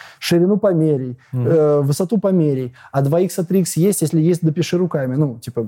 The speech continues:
Speaker 1: я человек ленивый, да, вот у меня очень ленивый, поэтому я хочу как? Я пишу, например, не бэкграунд, а image box и название картинки. Он её сам найдёт, снимет с неё размеры, если есть два икс, добавит два икс под ретину, если есть три икс, добавит
Speaker 2: Мгм.
Speaker 1: три икс под ретину.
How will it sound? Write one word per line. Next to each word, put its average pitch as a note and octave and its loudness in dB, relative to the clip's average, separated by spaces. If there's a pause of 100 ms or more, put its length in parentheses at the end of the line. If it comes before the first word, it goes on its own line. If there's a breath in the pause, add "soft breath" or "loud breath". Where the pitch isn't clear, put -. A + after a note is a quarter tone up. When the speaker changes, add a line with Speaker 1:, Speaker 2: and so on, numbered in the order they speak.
(160)
Speaker 1:
я A3+ 0
человек G#3+ -4
ленивый, C#3+ 0
да, C#3+ -4
вот A2+ -6
у - -6
меня B2 -2
очень C3 -4
ленивый, A#2+ -4
поэтому D3+ -4
я F#3+ -2
хочу - -10
как? B2+ -6
Я D3 0
пишу, D#3+ -2
например, A#2+ -2
не C#3+ 0
бэкграунд, E3+ -2
а A#2 -2 (120)
image F3+ 2
box B3 -4 (420)
и A3 2
название D#3+ 0
картинки. B2+ -6
Он E3+ 2
её D#3+ 2
сам D#3+ -2
найдёт, F#3 0 (680)
снимет D#3 0
с - -6
неё F3+ 2
размеры, A3 2
если C#3+ -2
есть C3 2
два D3 0
икс, C3 -4
добавит A#2+ -2
два B2+ 0
икс A3 -2
под F#3 -4
ретину, D#3+ -2
если A#2+ -8
есть A2+ -6
три B2 -4
икс, A2+ -6
добавит A#2 0
Speaker 2:
Мгм. A#2+ 0
Speaker 1:
три F#3+ 2
икс F3+ -4
под E3+ -6
ретину. D3+ -6